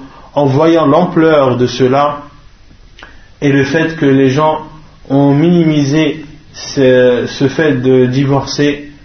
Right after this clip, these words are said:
en prononçant, en prononçant de telles paroles, en faisant un divorce qui est innové et interdit en islam, Omar ibn Khattab, radiyallahu anhu, a dit, « فَلَوْ أَمْضَيْنَاهُ عَلَيْهِمْ » Et si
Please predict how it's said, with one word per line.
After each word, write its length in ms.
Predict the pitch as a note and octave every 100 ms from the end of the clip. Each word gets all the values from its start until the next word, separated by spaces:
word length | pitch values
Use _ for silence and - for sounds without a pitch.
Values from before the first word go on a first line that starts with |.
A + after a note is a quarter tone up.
| - A#2+ A#2+ B2 A#2+
en 100 | B2+
prononçant, 640 | C#3 D3 D3 C#3+ C#3+ C3+
en 80 | B2+
prononçant 480 | - D#3 C#3+ D3 C3+
de 100 | B2
telles 240 | E3+ D#3+
paroles, 540 | C#3 C3 E3+ G#3 B2 - - - B2
en 100 | B2+
faisant 540 | C#3+ C3 D#3+ D#3+ -
un 160 | C3+ C3
divorce 520 | C3 C3 E3+ F3+ -
qui 260 | - C3 D3
est 300 | G3 G#3 - - - -
innové 680 | D#3 D3+ D3 C#3 F#3+ G3+ G3+ - - -
et 380 | C3+ C#3+ C#3 -
interdit 720 | E3+ F3+ D#3+ C#3+ B2+ C3+ C3 -
en 140 | A#2+
islam, 520 | A2 - C3+ D#3 E3+ E3+ - - - -
Omar 220 | D3 E3 C#3
ibn 80 | C3 -
Khattab, 320 | C3+ D3 C3+
radiyallahu 420 | B2 B2 B2 A#2+
anhu, 240 | D#3 D3+
a 140 | C3 C3
dit, « 240 | C#3+ E3+ - - -
فَلَوْ 280 | - G3 F3+
أَمْضَيْنَاهُ 800 | D#3 D3 B2+ B2 A#2+ C3 D3 B2+
عَلَيْهِمْ » 580 | A2 B2 B2+ A#2+ G#2+ G#2 - - - -
Et 120 | C#3
si 480 | - F3 G3 G#3+